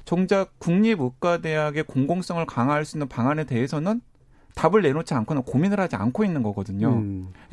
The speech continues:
Speaker 1: 그건 이제 자기들이 고민해야 될 문제가 아니다라고 생각하는
Speaker 2: 예.
Speaker 1: 것 같습니다. 저는 그래서 그런 측면에서도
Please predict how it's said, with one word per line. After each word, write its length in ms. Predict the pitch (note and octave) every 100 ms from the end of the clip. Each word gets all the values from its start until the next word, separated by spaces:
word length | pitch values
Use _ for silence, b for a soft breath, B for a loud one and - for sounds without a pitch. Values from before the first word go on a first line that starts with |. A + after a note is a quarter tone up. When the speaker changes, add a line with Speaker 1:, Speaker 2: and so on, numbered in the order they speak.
| F3
Speaker 1:
그건 240 | E3+ A#3
이제 140 | G#3+ F#3
자기들이 460 | - B2+ G#3 G#3+
고민해야 400 | G3 B2+ D3+ D#3+
될 100 | D3
문제가 360 | A#2 A2 B2+ B2 B B
아니다라고 480 | G2+ A2 F#3 F#3+ E3
생각하는 440 | F3+ F3+ F#3+ F3
Speaker 2:
예. 40 | C#3+
Speaker 1:
것 60 | A#2
같습니다. 460 | - A2+ G#2 G#2+ - B B B
저는 220 | C#3+ F3
그래서 180 | E3+ E3
그런 300 | - E3+ G#3+
측면에서도 880 | A3 G#3 G3 E3 C#3+ A#2+ E3 A#2